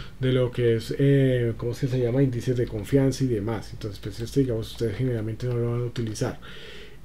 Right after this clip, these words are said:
Y, y aquí, bueno, aquí tenemos diferentes barras de error, pues, por el porcentaje, la desviación estándar. Esto tiene que ver mucho, digamos, con la parte estadística, ¿no? Entonces, ahí ya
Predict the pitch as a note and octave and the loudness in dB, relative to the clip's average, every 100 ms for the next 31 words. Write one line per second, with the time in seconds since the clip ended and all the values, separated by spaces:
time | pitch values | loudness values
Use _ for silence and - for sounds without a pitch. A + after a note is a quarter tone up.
0 | - F#3 G#3 A3+ - - - D3 C#3+ B2 | 2 6 6 2 -6 -14 -4 4 6 6
1 | A#2+ C#3 C3+ A#2+ F#2+ - B2 D3+ D#3+ D3+ | 2 2 4 4 2 -4 2 6 6 6
2 | C#3 C3 A2+ G#2 B2 A#2 C3+ C3 B2+ A#2 | 6 6 2 2 0 2 4 4 4 2
3 | G#2 B2+ D#3 - A2 - A2 A2 - G#2+ | 2 2 0 -4 -6 -6 -6 -6 -8 -8
4 | G2+ G2 C3+ C3 C3 A2+ G#2 F#2 A#2 A2 | -8 0 2 4 4 2 0 -4 -2 -4
5 | - B2+ B2 C3 - - - D3 - D#3 | -2 -2 0 0 -4 -14 0 2 2 2
6 | D#3+ D3+ D#3 D3 D#3 D3+ D#3 C#3 A2 - | 4 6 6 6 6 4 4 4 2 -2
7 | C3 A2 G2 A#2 - G2+ G2+ B2 - - | -4 -4 -6 -8 -6 -6 -2 -2 -4 -10
8 | F#2 F2 A#2+ - - A2+ G2 A2+ A2+ G#2+ | -8 -6 -6 -8 -12 -10 -6 -4 -2 -2
9 | G2 A#2 B2+ B2 | 0 0 0 0